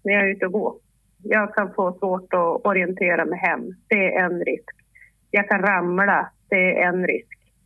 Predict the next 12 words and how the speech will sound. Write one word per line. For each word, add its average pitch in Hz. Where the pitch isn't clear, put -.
Jag 214
kan 196
få 202
pinnen 190
i 185
magen. 170
Det 190
är 165
en 190
risk. -
Lite 214
så. 185